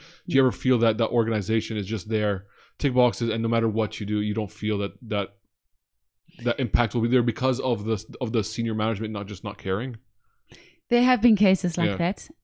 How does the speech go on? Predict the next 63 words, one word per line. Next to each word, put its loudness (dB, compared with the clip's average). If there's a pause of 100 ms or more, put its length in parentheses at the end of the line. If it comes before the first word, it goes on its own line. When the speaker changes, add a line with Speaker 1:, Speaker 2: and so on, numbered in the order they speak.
(160)
Speaker 2:
There 4
will 4
always 2
be -6
cases -6
like -6
that. -6
In 2
many 6
Speaker 1:
Disappointing 6
though, 6
Speaker 2:
cases, 2
Speaker 1:
isn't -2
it? 0
Speaker 2:
they, 2
they -2
aren't. -2
But -4
again, 2
and -2
again, 2
what 4
is 0
this -6 (160)
pa-, 0 (100)
basically -2
coming 0
down 0
to? -6
And 0
you've -2
used -2
the, 0
you -4
used -2
the -6
word 0
yourself. -4
You -10
said -6 (380)
the 0
management. -2
Speaker 1:
Yes. -2 (340)
Speaker 2:
And 2
so 2
Speaker 1:
It -10
has 2
to 0
be 4
top 0
down. -8 (500)
Speaker 2:
It 2
has 4
to -10
be. -6
Speaker 1:
It -14
has -6
to -6
Speaker 2:
It -14
Speaker 1:
be. -8
Speaker 2:
ideally 2
should -12
be. -8